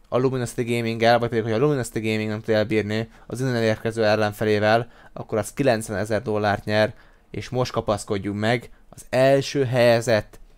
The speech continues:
kétszázezer dollárral, és ezzel a gyönyörű szép, kicsit a Bajnokok Ligájára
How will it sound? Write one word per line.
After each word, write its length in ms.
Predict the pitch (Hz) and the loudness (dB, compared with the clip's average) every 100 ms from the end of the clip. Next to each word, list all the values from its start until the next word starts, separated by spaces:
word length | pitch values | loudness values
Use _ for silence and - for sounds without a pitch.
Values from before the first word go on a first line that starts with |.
| _ _ - _ - | _ _ -20 _ 6
kétszázezer 1400 | 175 160 - - 113 98 - 107 101 - 113 110 101 - | 8 8 2 -6 -4 -2 0 2 2 0 -4 0 -2 -2
dollárral, 580 | 117 127 117 110 113 107 | -2 0 2 2 2 -2
és 240 | - - | -4 -10
ezzel 220 | 107 107 | -8 -6
a 40 | 98 | -4
gyönyörű 400 | 113 127 110 104 | -2 -2 -2 -4
szép, 400 | - 110 104 - - - _ - - _ _ | -2 -2 -2 -6 -20 -20 _ -20 -20 _ _
kicsit 540 | 196 220 151 123 - - | 0 2 4 2 -2 -6
a 320 | 120 113 110 104 - 120 113 | 2 4 4 2 -4 -6 8
Bajnokok 560 | 139 135 120 123 113 | 8 8 4 -4 -4
Ligájára 840 | 123 120 110 104 104 95 98 98 | -2 2 4 4 4 2 0 -2